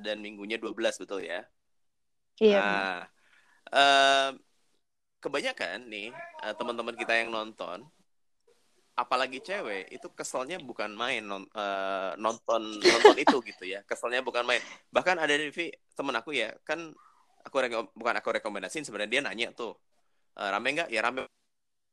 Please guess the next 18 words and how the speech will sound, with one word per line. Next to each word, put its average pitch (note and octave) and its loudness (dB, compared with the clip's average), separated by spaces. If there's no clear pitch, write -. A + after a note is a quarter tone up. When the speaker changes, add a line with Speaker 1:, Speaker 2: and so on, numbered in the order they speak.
Speaker 1:
aja." A2 -12
Eh, A3 -4
dia C3 -2
baru A#2+ 2
tiga A#2 -2
episode A2 -4
gitu, C#4 -14
dilarang A2+ 2
nonton C#3+ -4
sama C#3+ -6
suaminya. G#2+ -8
<laughs> - 6
Karena E3+ 8
pas C#3+ -2
nonton B2 -4
katanya C#3+ -2
marah-marah C3 0
mulu. B2 -14